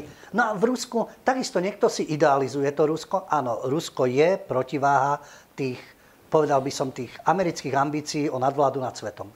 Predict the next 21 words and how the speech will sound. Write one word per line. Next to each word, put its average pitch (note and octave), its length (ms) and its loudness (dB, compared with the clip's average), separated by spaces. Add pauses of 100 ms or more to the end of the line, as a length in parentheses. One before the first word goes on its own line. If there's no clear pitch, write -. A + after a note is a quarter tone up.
(260)
Je E3 220 4
protiváhou D#3+ 640 2
nového C#3 320 0
svetového A#2+ 480 -4
poriadku. G#2+ 560 -10 (280)
Je G3 280 4
protiváhou D#3+ 800 4
tých, C#3 180 -8 (300)
tej C#3+ 160 4
liberálnej E3 580 4
agendy D3 500 0
a - 140 -6
takej C#3+ 400 -4
tej B2+ 180 -6 (220)
západnej D#3 580 2
degenerácie. B2 760 -2 (340)
Preto F3+ 540 2 (260)
ľudia D#3 540 4
zliadajú B2+ 460 0
k A2+ 120 -4
Rusku. A2 240 -10